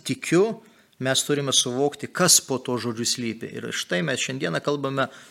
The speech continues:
apie Senąjį Testamentą, e, tuos kontekstus, kuriuose būtent, e, šis žodis yra pavartotas. Taigi, sekantis dabar žodis, apie kurį mes kalbėsime,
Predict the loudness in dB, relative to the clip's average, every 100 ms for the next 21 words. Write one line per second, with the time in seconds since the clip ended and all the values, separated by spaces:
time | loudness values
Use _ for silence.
0 | _ -6 -6 -2 0 0 -2 -8 0 2
1 | 2 0 -4 -4 -2 -2 2 2 4 4
2 | 4 0 -18 _ -2 2 4 4 2 0
3 | 2 2 2 -2 -2 -2 -2 2 4 6
4 | 4 0 -18 -20 _ 0 2 4 4 4
5 | 6 6 4 -2 -4 -2 -2 -4 -6 -2
6 | 2 4 4 2 2 4 6 6 6 2
7 | -2 4 4 4 0 0 -2 -2 -4 -4
8 | -4 -2 0 0 -2 -6 -20 -12 -8 -4
9 | -4 -4 -10 -4 2 4 2 -2 -6 -2
10 | 0 0 2 2 2 0 -2 -4 -2 -2
11 | -2 -4 -4 -2 0 0 0